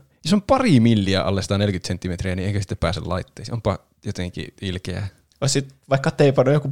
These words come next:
Speaker 2: paperi sun jalkapohjiin. <laughs>
Speaker 1: Niin.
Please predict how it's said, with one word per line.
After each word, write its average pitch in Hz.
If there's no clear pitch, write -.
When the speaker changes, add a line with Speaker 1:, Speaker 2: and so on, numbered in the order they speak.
Speaker 2:
paperi 113
sun 101
jalkapohjiin. 104
<laughs> -
Speaker 1:
Niin. 117